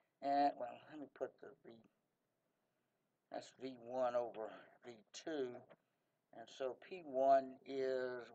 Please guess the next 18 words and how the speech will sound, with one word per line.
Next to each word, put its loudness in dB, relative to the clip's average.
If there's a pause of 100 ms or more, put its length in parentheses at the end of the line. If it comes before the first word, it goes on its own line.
(160)
one 2
atmosphere. 0 (1300)
And -10
then -4
we -10
had -2
one 0
thousand, -4 (1700)
uh, -4 (480)
milliliters, -4
if -18
you -
want -6
to -6
do -
it -6
that 2
way, -4